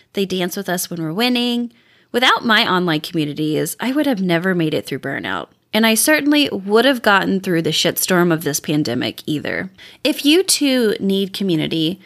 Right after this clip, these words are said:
I want to invite you over to my Badass Slack group. That's right, I'm not gonna be on Facebook, but I do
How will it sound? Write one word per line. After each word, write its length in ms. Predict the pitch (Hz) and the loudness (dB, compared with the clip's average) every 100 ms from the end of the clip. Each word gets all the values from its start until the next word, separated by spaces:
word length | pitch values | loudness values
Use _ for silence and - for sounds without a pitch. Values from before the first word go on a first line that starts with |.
| - - _ | -20 -20 _
I 80 | 240 | 2
want 160 | 302 453 | 4 4
to 80 | |
invite 400 | 349 202 180 - | 2 4 2 0
you 100 | 233 - | 0 0
over 340 | 175 170 165 | 0 2 0
to 180 | 175 196 | 0 0
my 120 | 185 | 0
Badass 420 | 165 156 151 156 160 | 0 -2 -2 -2 -4
Slack 320 | - - - | -4 -4 -4
group. 300 | 110 71 - _ _ | -8 -8 -14 _ _
That's 220 | 254 285 | -2 2
right, 340 | 214 190 - - | 2 2 0 -4
I'm 80 | 190 | 0
not 180 | 196 180 | 0 0
gonna 140 | 208 | -2
be 140 | 202 196 | 0 0
on 120 | 185 | 0
Facebook, 640 | 170 147 - - - - _ | -2 -4 -4 -4 -4 -10 _
but 180 | 196 170 - | 0 0 -2
I 120 | 185 | -6
do 500 | 185 - 214 214 220 | -4 0 2 4 2